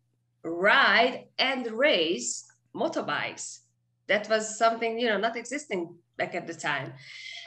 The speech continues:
Maybe, I think, if I'm not mistaken, Japan was the only country. But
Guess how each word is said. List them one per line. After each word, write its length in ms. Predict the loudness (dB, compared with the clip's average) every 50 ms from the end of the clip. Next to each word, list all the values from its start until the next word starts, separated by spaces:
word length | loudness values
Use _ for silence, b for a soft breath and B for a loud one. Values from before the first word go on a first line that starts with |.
| B _
Maybe, 600 | 2 4 6 6 6 8 6 6 6 6 2 2 4
I 120 | 4 4
think, 540 | 4 2 2 4 4 4 4 2 -2 -6 -6 -8
if 120 | -10 -2 2
I'm 200 | 2 4 4 4
not 180 | 4 2 2 0
mistaken, 600 | -4 -6 0 0 0 0 2 2 2 2 2 2
Japan 680 | 4 4 4 4 2 2 2 2 2 2 0 -4 -6 -4
was 220 | -4 -2 -2 -2 -2
the 120 | -2 -2
only 240 | -2 -2 -2 -2 -4
country. 720 | -4 -2 -2 -2 0 -2 -2 0 2 2 2 0 -4 -2
But 160 | -2 -2 -2